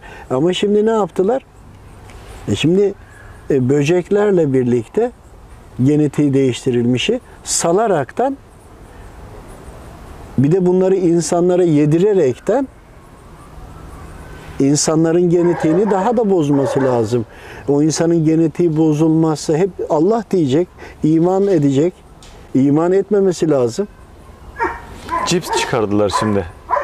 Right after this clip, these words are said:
Speaker 2: Böcekli cips. Her tarafta reklamını yapıyorlar.
Speaker 1: Tamam. Ya <laughs> artık bunlar olacak.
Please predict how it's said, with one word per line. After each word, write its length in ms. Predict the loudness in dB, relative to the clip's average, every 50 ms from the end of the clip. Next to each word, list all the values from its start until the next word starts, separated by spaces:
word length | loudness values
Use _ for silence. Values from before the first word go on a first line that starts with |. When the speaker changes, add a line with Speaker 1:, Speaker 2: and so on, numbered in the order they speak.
| -6 -10 -16 -18 -20 -20 -20 -20 -20 -18 -18 -18 -12 -6 -2
Speaker 2:
Böcekli 580 | 0 2 2 2 2 0 -2 -2 -2 -2 -2 0
cips. 360 | 0 -2 -4 -4 -6 -12 -12 -14 -16 -20 -20 -20 -20 -20 -20 -20 -20 -20 -20 -20 -20 -12 -6
Her 160 | -4 -2 -2
tarafta 380 | -2 0 0 -2 0 0 0 0
reklamını 400 | 0 0 0 0 0 2 2 2
yapıyorlar. 460 | 0 0 0 -2 -2 -2 -4 -6 -8 -16 -20 -20 -20 -20 -20 -20 -8 -2
Speaker 1:
Tamam. 300 | 0 0 0 0 -2 -2 -6 -10 -18 -20 -20 -20 -20 -20 -20 -20 -18 -18 -16 -18 -14 -6 -2
Ya 280 | 0 2 2 2 0 0 -2 -2 -2 -2 -4 -4 -6 -16
<laughs> 460 | -18 -18 -18 -18 -20 -20 -20 -8 -4
artık 420 | -2 0 0 0 -2 -2 -2 0 2
bunlar 240 | 2 2 2 2 2
olacak. 520 | 2 4 4 2 2 2 2 0 0 -2